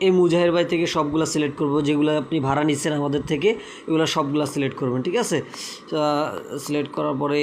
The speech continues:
এই যে আপনার আমাদের যে গ্রুপগুলো আছে, আহ, এই যে এখানে যে গ্রুপগুলো আছে, এগুলো আপনি দশটা সিলেক্ট করবেন।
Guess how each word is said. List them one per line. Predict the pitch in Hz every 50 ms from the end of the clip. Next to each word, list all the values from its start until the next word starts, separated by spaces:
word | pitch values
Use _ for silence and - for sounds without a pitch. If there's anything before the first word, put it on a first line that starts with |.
| 147 147
এই | 147 - 143 139 143
যে | 131 135 139 143 147 151 139 - - - - - - - - - - - - -
আপনার | 151 127 - - 147 143 143 143
আমাদের | 101 139 139 143 143 135 143 139 139 135
যে | 139 151
গ্রুপগুলো | 139 131 143 139 135 127 131 135 139 139
আছে, | 127 - - 156 175
আহ, | 202 - - - - - - - - - - - - - - - - 139 139 139 139 139 135 135 139 139 - -
এই | 139 139 131
যে | 131 135 135
এখানে | 135 139 143 131 139 147 147 - - -
যে | 139 131 139
গ্রুপগুলো | 131 123 135 135 127 120 127 135 135 131
আছে, | 123 - - 160 185 180 - - - - - - - - - -
এগুলো | 160 175 175
আপনি | 165 139 170
দশটা | 156 156 185 170 - - 165
সিলেক্ট | - 165 151 147 - 139
করবেন। | - 135 120 117 110